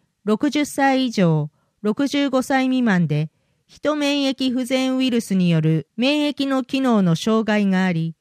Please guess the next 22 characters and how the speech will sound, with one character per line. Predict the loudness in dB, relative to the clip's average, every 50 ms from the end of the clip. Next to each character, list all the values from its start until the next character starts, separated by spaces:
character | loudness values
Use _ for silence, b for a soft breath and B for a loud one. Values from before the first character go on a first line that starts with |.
| _ _ _ -6
一 | -4 -4 -4
級 | -4 -2 -2 -2 -2 -2
相 | -2 -2 -2 -2 -2
当 | 0 0 2 2 4
の | 2 2 2 0 -2
身 | -6 -6 -4 -4 -2
体 | -2 0 0 0 0
障 | 0 0 0 0 2
害 | 2 0 0 0
者 | -2 -4
手 | -2 -2 -4 -2
帳 | 0 0 2 2 2 2
を | 2
持 | 2 2 0
っ |
て | -2 _ -4 -4
い | -2 -2 -2 -2
る。 | -2 -4 -4 -6 -8 _ _ _ _ _ _ _ _ _ _ _ _ _ _ _ _ _ -2
有 | 2 2 2 2 2
効 | 0 0 0 0
期 | -2 -4 -6 -2
限、 | 0 0 2 2 0 0 -4 -6